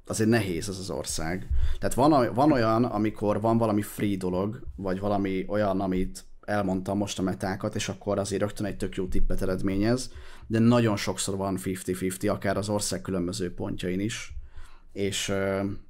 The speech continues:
és hát annál sokkal jobban el kéne mélyülni, ilyen talajszíneket nézni, meg, meg ilyeneket, hogy, ö,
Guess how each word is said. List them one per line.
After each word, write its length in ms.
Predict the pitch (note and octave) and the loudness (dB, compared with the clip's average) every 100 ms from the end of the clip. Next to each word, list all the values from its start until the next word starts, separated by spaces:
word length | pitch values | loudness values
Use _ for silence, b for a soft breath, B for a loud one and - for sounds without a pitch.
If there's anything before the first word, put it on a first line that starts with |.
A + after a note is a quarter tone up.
| - | -8
és 160 | A2 - | -4 -2
hát 160 | A2+ | 2
annál 200 | A2+ A#2 | 4 4
sokkal 240 | A2+ B2 A2+ | 2 2 2
jobban 180 | G#2 | 4
el 120 | G2+ F#2+ | 2 0
kéne 180 | F#2+ | -2
mélyülni, 640 | F#2 F#2 F2+ F#2 G2 G2+ - b b b | -2 0 0 0 0 -4 -8 b b b
ilyen 240 | - F#2+ F#2 | -2 -2 2
talajszíneket 720 | A2 G2+ G2+ A2 F#2+ G2 - | 4 4 2 0 -2 -4 -2
nézni, 400 | F#2+ F#2+ G2+ G2+ | 0 0 0 0
meg, 280 | F#2+ F#2+ - | 0 -4 -8
meg 140 | F#2 | -6
ilyeneket, 480 | G2 G2 G2+ G#2 G2+ | -4 -2 -2 -4 -6
hogy, 280 | - F#2+ G2 | -6 -6 -4
ö, 260 | F#2+ F#2+ | -4 -2